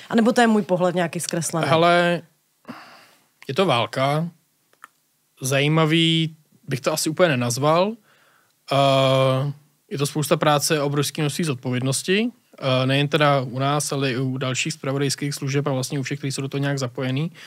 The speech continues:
Speaker 2: analyticky nebo, nebo prostě vyhodnocováním a rozhodováním. Eh, za sebe můžu říct, že by bylo samozřejmě lepší, kdyby to neprobíhalo.
Speaker 1: Mhm.
Speaker 2: Jo. A neznamená to, že když není válka, tak zpravodajské služby nepracujou. Oni pracují furt.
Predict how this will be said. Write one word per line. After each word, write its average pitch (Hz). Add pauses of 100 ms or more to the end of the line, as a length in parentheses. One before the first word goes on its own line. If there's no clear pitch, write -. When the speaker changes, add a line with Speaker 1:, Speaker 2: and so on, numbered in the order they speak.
(280)
Speaker 2:
analyticky 135
nebo, 131
nebo 127
prostě 139
vyhodnocováním 131
a 135
rozhodováním. 123 (800)
Eh, - (1200)
za 147
sebe 165
můžu 160
říct, 156
že 156
by 147
bylo 151
samozřejmě 147
lepší, 147
kdyby 147
to 143
neprobíhalo. 120 (140)
Speaker 1:
Mhm. 180
Speaker 2:
Jo. 98 (440)
A 139
neznamená 151
to, 156
že 151
když 147
není 151
válka, 135
tak 139
zpravodajské 135
služby 139
nepracujou. 120 (240)
Oni 135
pracují 147
furt. -